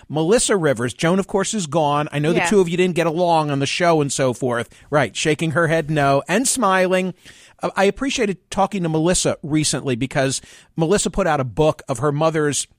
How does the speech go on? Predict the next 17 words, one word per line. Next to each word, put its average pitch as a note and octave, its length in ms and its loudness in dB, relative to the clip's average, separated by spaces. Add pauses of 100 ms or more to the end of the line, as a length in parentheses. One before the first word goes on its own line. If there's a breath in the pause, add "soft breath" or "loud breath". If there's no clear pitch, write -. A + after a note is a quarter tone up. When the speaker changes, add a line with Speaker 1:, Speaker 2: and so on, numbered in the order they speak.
(480)
Speaker 1:
ephemera. D#3 760 0
Love B2+ 220 -2
that A#2+ 200 -2
word. A2+ 360 -4
Speaker 2:
Oh, G#4+ 340 0
that's F4+ 120 -4
Speaker 1:
And E4+ 100 2
it's A4 220 2
Speaker 2:
cool. G3 300 -6
Speaker 1:
really E3 560 2
well C#3 320 0
done. G2+ 320 -6 (120)
Really, F#3 480 6
Speaker 2:
Yeah. E3+ 60 4
Speaker 1:
really D#3 300 2
well B2 200 0
done. A2 220 -8